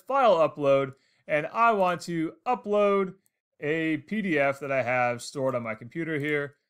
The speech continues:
about newsletters and blogs, and you'll see that that's now uploaded right there, and it's also available here. Let's go ahead and click on that, and now I want to comment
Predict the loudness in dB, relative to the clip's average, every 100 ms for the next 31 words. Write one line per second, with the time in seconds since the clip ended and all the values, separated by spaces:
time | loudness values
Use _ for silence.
0 | _ _ -2 2 2 0 -4 -2 0 2
1 | 0 -2 -10 -10 -8 -6 -6 -10 -16 _
2 | _ -6 -4 -4 -4 -8 -8 -8 -6 -6
3 | -10 _ _ -6 -2 -2 -6 -10 -8 -6
4 | -8 -12 _ _ -4 -2 -2 -2 -2 -4
5 | -6 -4 -4 -4 -6 -10 -8 -4 -4 -4
6 | -2 -2 -4 -8 -6 -6 -8 -8 -8 -10
7 | -14 _ _ _ _ -6 0 4 4 2
8 | -2 -4 -2 -2 -6 -2 -2 2 0 0
9 | -2 -4 -6 -10 _ _ _ _ _ 0
10 | 2 2 -2 -2 0 2 2 2 0 -2
11 | -4 -4 -6 -10 -4 0 2 0 -2